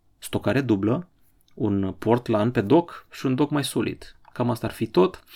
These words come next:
Uh, hai să vedem și ce mai primim. Autonomie de până la nouă ore, cică, mă rog, în funcție de ce joc joci, între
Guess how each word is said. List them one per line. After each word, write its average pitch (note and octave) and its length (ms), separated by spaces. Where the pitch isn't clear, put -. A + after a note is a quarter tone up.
Uh, C3+ 320
hai D3+ 100
să D3 120
vedem B2+ 240
și A#2+ 240
ce - 180
mai A2 240
primim. B2+ 640
Autonomie A#2 520
de G#2+ 120
până G#2 300
la G2 300
nouă G2+ 360
ore, G2 240
cică, G2+ 640
mă A#2 120
rog, - 140
în G#2 80
funcție A2 260
de G2+ 60
ce G2 120
joc G2+ 220
joci, E3+ 260
între C#3+ 460